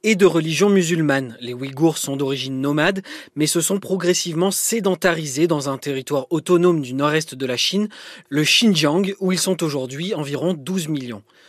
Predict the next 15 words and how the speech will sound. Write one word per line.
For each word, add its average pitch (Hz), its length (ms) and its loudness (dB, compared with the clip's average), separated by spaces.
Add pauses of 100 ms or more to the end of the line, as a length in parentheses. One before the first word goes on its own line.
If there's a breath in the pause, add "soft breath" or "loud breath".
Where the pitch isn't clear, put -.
(140 soft breath)
Et 123 60 -8
leur 147 120 -2
culture 170 380 -2
est 160 80 -2
très 208 240 2
différente 180 480 2
de 151 80 -4
celle 185 240 2
de 151 80 -4
l'ethnie 170 380 0
majoritaire 160 560 2
en 151 80 -2
Chine, 208 340 2
les 143 160 2
Han. 185 300 2